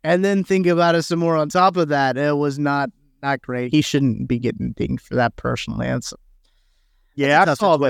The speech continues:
Speaker 1: situation.
Speaker 2: I saw that today. I just thought, "Oh man, what do you say?" I mean, I get it, and, and, and, 'cause the, at first thought, you just wanna say, "Hey, man, they're, they're all professionals and they're all good."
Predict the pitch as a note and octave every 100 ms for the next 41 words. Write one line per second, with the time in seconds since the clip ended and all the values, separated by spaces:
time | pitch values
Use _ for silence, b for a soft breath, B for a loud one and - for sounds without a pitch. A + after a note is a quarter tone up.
0 | C#3 - G3+ A3 A3 G#3 E3+ D#3 - A#2
1 | B2 B2 A#2+ A#2+ A2 - B2 A2 G2+ -
2 | C#3 C#3+ D#3 A2+ E2 E2 F#2+ A2 A#2 F#2
3 | F2+ C3+ - B2 F#2+ - C3+ B2 A2+ C3
4 | C#3+ B2+ - _ _ - A#3 A#3 F#3+ G#3+
5 | A3 _ _ _ _ - G3+ G3+ F#3 F3
6 | F3+ G3 F#3 G#3+ D#3 C#3+ - D#3+ D3+ G3+
7 | D3+ - B3+ G3+ - G3 D3 C#3+ C#3+ C#3
8 | D3+ C#3 C#3 C#3 C3+ E3 E3 D#3 D3+ D3+
9 | C#3+ C#3+ C3+ C3 B2+ C3 C3+ D#3 D3+ C3+
10 | B2 C3+ - A#2 A2 A2+ A2+ G#2+ G2 F#2